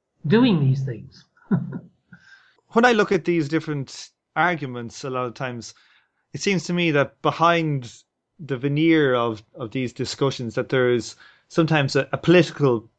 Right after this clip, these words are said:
Speaker 2: reason for why people make certain arguments. If the empirical evidence is,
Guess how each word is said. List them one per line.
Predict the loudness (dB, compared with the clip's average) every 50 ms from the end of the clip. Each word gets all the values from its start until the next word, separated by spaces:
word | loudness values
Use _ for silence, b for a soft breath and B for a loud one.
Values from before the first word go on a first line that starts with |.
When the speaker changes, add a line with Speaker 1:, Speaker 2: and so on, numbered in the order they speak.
| _ _ _ _ -2
Speaker 2:
reason | 2 6 6 6 6 4 0 -2 -4 -2
for | -2 -2 0
why | 2 2 2 2 2
people | 0 -2 -4 -4 -4 -2 -2 -2 -2
make | 0 -2 -2 -2 0
certain | 0 0 0 0 -2 0
arguments. | 2 2 2 0 -2 -6 -6 -8 -10 -12 -14 -16 b b b b b b _ _ -2
If | 0 0 0 0 0
the | 0 2
empirical | 2 2 2 2 2 2 4 4 4 4
evidence | 4 2 2 0 -4 -6 -8 -6
is, | -4 -4 -4 -6 -8 -12 -18 -18